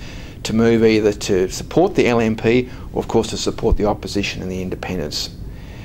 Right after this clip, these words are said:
The strategy that the government's been using so far is putting through a strong plan for a strong economy, putting through vision statements, and the privatisation element, which is selling a lot of the electricity assets and ports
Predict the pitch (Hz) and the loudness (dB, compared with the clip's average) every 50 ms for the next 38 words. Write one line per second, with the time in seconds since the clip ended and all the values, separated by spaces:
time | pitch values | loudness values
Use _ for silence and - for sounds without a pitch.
0 | - - - - - - - - - - - - 160 175 202 214 151 135 110 98 | -14 -14 -14 -14 -14 -14 -14 -8 -6 -6 0 4 4 6 6 6 4 2 0 0
1 | 104 104 101 - 120 120 127 123 117 - - - 104 98 98 98 101 98 101 98 | -2 0 2 2 2 4 2 2 0 0 0 0 0 0 0 0 -2 -2 -2 -4
2 | 98 - - 101 92 92 - - 90 87 95 92 90 90 85 - - - - - | -4 0 0 0 0 0 0 0 0 0 0 0 0 0 -2 -4 -4 -8 -12 -14
3 | - - - - - - - - - - - - 156 175 175 - - - 123 120 | -14 -14 -14 -14 -14 -14 -14 -16 -14 -2 2 4 4 4 2 0 4 4 6 6
4 | 120 117 110 110 - - - - - - - - - - - - - - - - | 6 4 2 0 -2 -12 -14 -14 -14 -14 -12 -12 -12 -14 -14 -8 -8 -6 -6 -6
5 | - - - 123 123 127 135 127 - - 110 98 98 95 90 95 107 - - - | -6 0 2 4 4 4 2 0 -2 -2 -2 -2 -2 -2 -4 -6 -8 -10 -12 -8
6 | - 90 85 - - 117 113 117 117 113 113 - 101 98 95 92 92 92 95 92 | -6 -6 -6 -2 0 2 2 2 2 0 0 -2 0 0 0 0 -2 -4 -4 -6
7 | - - - - - - - - - 117 120 110 - - 110 104 101 107 135 143 | -8 -12 -16 -16 -14 -14 -10 -2 0 0 0 0 0 -2 -2 -2 2 4 4 4
8 | 127 131 113 110 - - 98 87 98 95 - 85 90 - - - - - - - | 4 2 2 0 0 0 0 2 2 2 0 0 -2 -6 -6 -10 -12 -14 -14 -14
9 | - - - - - - 110 110 110 110 - - 117 110 107 101 - 98 92 95 | -14 -10 -10 -8 -4 -2 0 0 0 -2 0 0 0 2 2 0 -2 0 0 0
10 | 95 117 135 165 190 185 - 123 101 - - - - - 95 87 87 85 101 87 | 2 4 4 4 4 2 2 -2 -4 -4 -8 -6 -2 0 0 2 0 0 0 -2
11 | 101 - - 95 92 - 92 87 - - - 113 107 110 110 107 101 98 98 98 | -2 -4 -6 -8 -6 -6 -6 -4 -2 2 2 2 2 2 0 0 0 0 0 0
12 | 95 92 87 87 87 92 95 - 127 123 - - 113 117 113 - 98 107 107 - | 0 0 0 -2 -4 -4 -2 -4 -4 -2 -2 -2 0 0 -2 0 0 0 0 0
13 | - 104 98 - 92 95 95 - - - - 127 127 123 - - - | -4 -6 -6 -4 -6 -6 -6 -6 -2 2 4 4 4 4 0 -4 -12